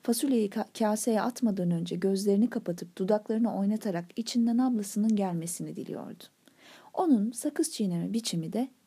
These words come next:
buydu. On beş tane fasulye tanesi biriktirmişti fakat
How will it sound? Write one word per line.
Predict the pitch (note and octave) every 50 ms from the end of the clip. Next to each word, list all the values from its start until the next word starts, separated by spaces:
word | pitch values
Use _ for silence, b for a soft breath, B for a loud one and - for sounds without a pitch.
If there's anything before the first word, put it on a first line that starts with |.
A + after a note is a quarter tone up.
| _ _ -
buydu. | F#3+ F#3 F3+ F3 - - _ _ _ _ _ _ B B B B B B B B B
On | B E4+ F#4 F4 D4+ A3+
beş | G#3 - -
tane | - F3 E3 E3 E3
fasulye | F3 - G#3+ G#3 - - A3+ A3 F#3
tanesi | F3+ F#3 F3 E3+ E3+ E3+ E3+ - F3+ F#3
biriktirmişti | F#3 F3+ F3 F3 - - F3 F3 F3 F3 - - A#3
fakat | - - F3 F3 - D#3+ E3+